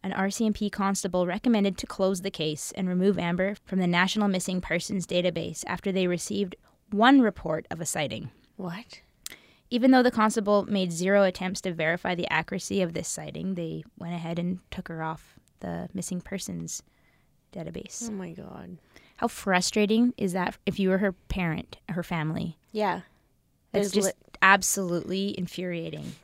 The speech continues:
Speaker 1: So another ten days go by, and media relations officer with Leduc R C M P told a local paper that there was no reason to believe Amber was in danger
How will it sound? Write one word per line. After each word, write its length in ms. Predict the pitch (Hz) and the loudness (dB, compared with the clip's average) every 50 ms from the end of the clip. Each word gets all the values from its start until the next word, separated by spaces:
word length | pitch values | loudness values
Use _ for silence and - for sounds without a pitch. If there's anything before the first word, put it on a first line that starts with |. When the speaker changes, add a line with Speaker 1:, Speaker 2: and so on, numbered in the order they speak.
| - _ _ _ _ - - - - _ _ | -20 _ _ _ _ -20 -20 -20 -20 _ _
Speaker 1:
So 100 | - - | -4 0
another 300 | 214 208 208 208 226 233 | 2 4 6 6 6 6
ten 220 | 240 - 226 214 208 | 4 4 2 4 4
days 180 | 190 185 185 | 4 4 2
go 140 | - 196 196 | 2 0 0
by, 400 | 185 180 165 170 180 190 - - - - | 0 0 -2 0 -2 -2 -4 -6 -6 -4
and 200 | 208 196 190 185 | -2 2 2 2
media 300 | 190 196 185 208 208 202 | 2 2 2 2 2 2
relations 560 | 202 196 180 175 185 233 - - 202 185 170 | 2 0 2 2 0 0 0 -2 -2 -2 -2
officer 600 | 160 160 - - 170 - 180 180 180 180 180 - - _ _ _ _ _ _ _ _ - | -2 -4 -4 -6 -6 -4 -2 -2 0 0 -2 -4 -8 _ _ _ _ _ _ _ _ -8
with 240 | 185 180 - - - | -6 -6 -6 -4 -4
Leduc 340 | 190 180 170 190 196 - 196 | -4 -2 -2 -2 -2 -2 -4
R 140 | 185 175 | -6 -6
C 180 | 170 - 185 185 | -6 -6 -6 -6
M 80 | 175 180 | -6 -6
P 380 | - - 208 185 180 196 202 - - - _ _ _ - | -4 -4 -4 -2 -4 -4 -6 -10 -16 -20 _ _ _ -6
told 180 | - 214 214 | -2 0 2
a 60 | 202 | 2
local 320 | 202 196 202 220 - 254 233 | 2 2 2 2 0 -2 -4
paper 360 | - - 285 302 - 233 226 220 | -2 -2 -2 0 0 0 0 0
that 100 | 214 - | 0 -2
there 140 | 202 202 185 | -2 -2 -2
was 160 | 185 175 196 | -2 0 0
no 180 | 202 208 240 | 2 2 2
reason 320 | 254 254 233 226 - 220 214 | 2 2 2 2 2 0 -2
to 100 | 214 196 | -2 -4
believe 280 | 180 185 185 190 190 | -4 -4 -2 -2 -4
Amber 340 | - 185 175 180 180 190 185 | -4 -4 -4 -2 -2 -2 -2
was 160 | 180 175 160 | -2 -2 -2
in 100 | 170 170 | -4 -6
danger 520 | 170 180 190 208 208 - 254 262 269 294 | -4 -2 0 0 0 0 0 0 -2 -2